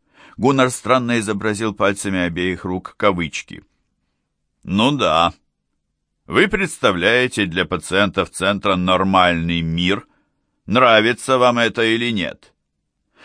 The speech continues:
Значит, вы и ваша жена волей-неволей становитесь образцами, которым должны подражать ваши пациенты». «Конечно», перебил его Герхардсен, «только не нужно читать мне мораль». «Я не читаю вам мораль»,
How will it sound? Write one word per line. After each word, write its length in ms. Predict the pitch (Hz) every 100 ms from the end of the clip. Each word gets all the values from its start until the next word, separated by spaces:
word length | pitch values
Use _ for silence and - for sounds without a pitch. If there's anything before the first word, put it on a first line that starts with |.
| -
Значит, 580 | 101 131 123 98 98 73
вы 380 | 85 104 120 104
и 20 |
ваша 360 | 98 98 92 85
жена 420 | 80 92 101 95
волей-неволей 880 | 87 98 90 87 85 80 80 90 101
становитесь 760 | - 87 85 90 95 101 107
образцами, 800 | 107 107 156 160 - 233 170 104
которым 500 | 90 87 78 98 98
должны 380 | 92 98 85 104
подражать 720 | - 95 87 87 85 131 -
ваши 400 | - 90 87 101
пациенты». 840 | 98 113 - 165 107 78 - 55 53 _ - -
«Конечно», 840 | - 80 78 95 120 - 277 320 311 _ _ _ _
перебил 480 | 120 113 101 123 113
его 280 | 104 104
Герхардсен, 640 | 95 90 90 85 80 92 87
«только 400 | - 139 110 127
не 160 | 127 147
нужно 400 | 277 269 143 117
читать 480 | 127 110 120 117
мне 240 | 113 120 120
мораль». 480 | 120 127 123 123 76
«Я 400 | 80 92 113 120
не 260 | 113 131
читаю 840 | 110 107 127 - 123 101 85 85 82
вам 240 | 87 85
мораль», 800 | 82 90 92 95 90 87 80